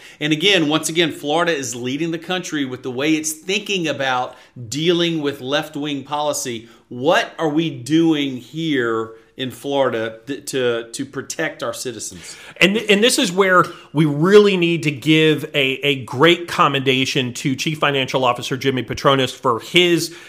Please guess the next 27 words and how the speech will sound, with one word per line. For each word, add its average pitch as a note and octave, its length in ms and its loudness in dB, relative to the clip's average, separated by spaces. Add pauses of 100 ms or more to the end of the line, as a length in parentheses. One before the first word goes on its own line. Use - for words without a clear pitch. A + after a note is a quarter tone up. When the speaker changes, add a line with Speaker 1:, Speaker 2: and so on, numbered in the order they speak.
Speaker 2:
kind F3 160 2
of A2+ 100 2
foresight C#3+ 640 2
on G#2 180 -2
this. F#2+ 260 -8 (320)
Uh, C#3 260 4
we G#3 160 4
picked G#3+ 300 2
up F#3+ 280 2
on, D#3+ 400 4
uh, C#3+ 280 0
his F3+ 400 2
four-point D#3 720 0
plan F3+ 560 0 (280)
that D3 400 4
will C#3+ 520 6 (140)
have F#3 520 6
some D3 340 2 (240)
added G#3 800 2
kind E3+ 280 2
of C3+ 200 2 (240)
accountability F#3 1080 4
measures C3 500 2
that B2+ 180 2
Florida E3+ 460 4
can C4 380 0
implement, C3 560 0